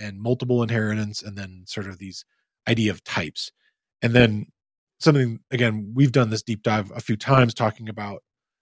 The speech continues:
these special methods and the idea that these, there's these default methods that come with objects inside of Python, and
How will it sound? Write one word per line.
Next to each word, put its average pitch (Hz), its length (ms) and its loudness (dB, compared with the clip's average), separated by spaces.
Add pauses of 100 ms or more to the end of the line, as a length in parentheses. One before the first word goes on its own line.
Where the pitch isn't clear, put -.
(460)
these 110 320 0
special 127 380 4
methods 107 520 0
and 101 100 -8
the 101 60 -4
idea 104 340 -4
that 98 240 -10
these, 98 300 -12 (120)
there's 101 240 -8
these 101 180 -8
default 110 500 -2
methods 104 340 -8
that - 220 -14
come 117 360 -2
with 101 340 -8 (460)
objects 104 460 -2
inside 95 340 -4
of 95 120 -10
Python, 95 460 -8
and 90 180 -16